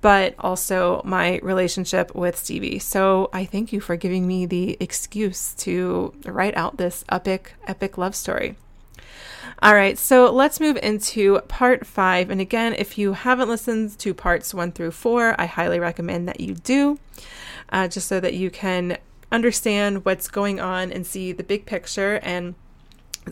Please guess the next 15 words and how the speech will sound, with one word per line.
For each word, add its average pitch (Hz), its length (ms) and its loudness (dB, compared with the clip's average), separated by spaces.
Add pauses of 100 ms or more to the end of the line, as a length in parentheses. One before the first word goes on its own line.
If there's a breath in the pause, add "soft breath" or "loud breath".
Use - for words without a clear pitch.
part - 220 4
one 208 280 4
starts 196 340 2
in 185 160 0
episode 190 580 2
eighty-one, 190 640 4 (460 loud breath)
with 180 320 2
part - 240 8
four 180 280 6
being 170 380 2
in 175 220 2
episode 175 640 4
eighty-four. 180 680 2
And 175 180 0
then 180 260 -2